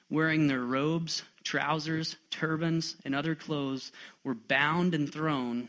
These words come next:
into the blazing furnace. The king's command was so urgent and the furnace so hot that the flames of the fire killed the soldiers who took up Shadrach, Meshach, and Abednego.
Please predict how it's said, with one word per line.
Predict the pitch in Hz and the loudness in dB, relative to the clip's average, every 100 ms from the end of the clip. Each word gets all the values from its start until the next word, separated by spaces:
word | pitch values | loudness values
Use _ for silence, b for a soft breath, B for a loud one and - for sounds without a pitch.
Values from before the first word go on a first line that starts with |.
| - | -8
into | 135 127 | -8 -6
the | 120 | -8
blazing | 123 131 131 135 | -8 -6 -4 -6
furnace. | 127 135 131 120 117 - B B - | -6 -6 -4 -4 -8 -10 B B -10
The | |
king's | - - 180 196 190 | -2 2 4 4 2
command | - 165 170 160 | 2 2 4 2
was | 135 - | 0 0
so | - 165 185 | 2 2 2
urgent | 180 175 127 117 B B | 2 0 -4 -6 B B
and | 135 | -2
the | 131 | -2
furnace | - 175 170 139 - | 0 2 2 2 2
so | 170 185 | 4 4
hot | 202 202 190 131 - B B B - | 4 2 0 -4 -10 B B B -12
that | - | -10
the | - | -8
flames | - 160 185 185 | -2 0 2 2
of | 180 | 0
the | |
fire | 160 165 160 147 | -2 -2 0 0
killed | 139 - 190 196 | 0 0 0 2
the | 170 | 0
soldiers | - 165 240 156 127 113 | 2 0 0 -2 -4 -4
who | - | -6
took | 131 135 - | -6 -8 -8
up | 120 - | -4 -2
Shadrach, | 139 120 120 120 | 0 -2 -4 -4
Meshach, | 123 120 - 127 123 | -4 0 0 -2 -6
and | |
Abednego. | 117 123 120 120 123 120 | -6 -4 -4 -4 -4 -6